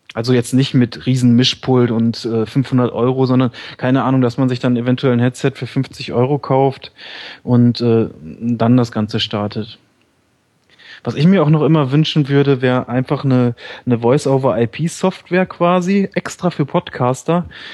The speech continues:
die, ähm, mit, wo man beliebig viele Menschen verbinden kann. Irgendwann macht's keinen Sinn mehr, aber ich sag mal, drei Leute wählen sich da ein, hören sich gegenseitig und dann gibt's auch immer, diese Software nimmt dann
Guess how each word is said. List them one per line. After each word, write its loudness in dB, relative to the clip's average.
die, 0
ähm, 4
mit, -6
wo -4
man 2
beliebig -4
viele -2
Menschen 0
verbinden -2
kann. -2
Irgendwann -2
macht's -2
keinen 0
Sinn 2
mehr, 2
aber 2
ich -4
sag 0
mal, 2
drei -2
Leute 0
wählen 2
sich -4
da -2
ein, 0
hören 2
sich -4
gegenseitig 0
und 0
dann 2
gibt's -2
auch -4
immer, 2
diese -2
Software -2
nimmt 2
dann 2